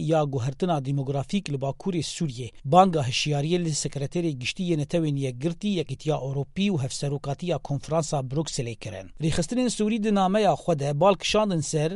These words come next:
amadekariyên Enqerayê derbarê projeya bi navê Vegera Xwebexş ya milyoneke koçberên Sûriyê û bicihkirina wan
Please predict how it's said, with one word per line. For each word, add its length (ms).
amadekariyên 880
Enqerayê 720
derbarê 500
projeya 580
bi 60
navê 360
Vegera 360
Xwebexş 680
ya 180
milyoneke 520
koçberên 500
Sûriyê 540
û 140
bicihkirina 640
wan 320